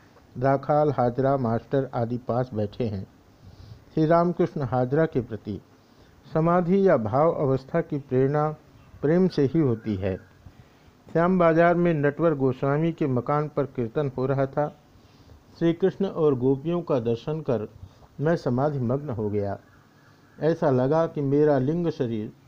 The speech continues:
सूक्ष्म शरीर श्री कृष्ण के पैरों के पीछे पीछे जा रहा है। जोड़ा साकू हरिसभा में उसी प्रकार कीर्तन के समय समाधि मग्न होकर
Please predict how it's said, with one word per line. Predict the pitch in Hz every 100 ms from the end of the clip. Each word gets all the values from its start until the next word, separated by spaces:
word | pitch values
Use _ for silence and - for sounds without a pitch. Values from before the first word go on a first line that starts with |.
| -
सूक्ष्म | 156 - 175
शरीर | 139 120 107 117 - - _ _
श्री | 180 175
कृष्ण | 190 180 185
के | 175 170
पैरों | - 135 139 165
के | - 139
पीछे | 135 120 - 156
पीछे | - 113 123
जा | 110 113
रहा | 127 107 101
है। | 98 98 - _ _ - _ _ - - - - _ _ _ - - _ _ _ _ _ -
जोड़ा | 135 175 190
साकू | - 156 151 175
हरिसभा | 143 147 143 151 143 160
में | 160
उसी | 156 139 196
प्रकार | - 147 147 135
कीर्तन | 135 131 147 160
के | 156 151
समय | 143 135 131
समाधि | 117 117 143 143
मग्न | 139 127 127
होकर | 120 139 143 110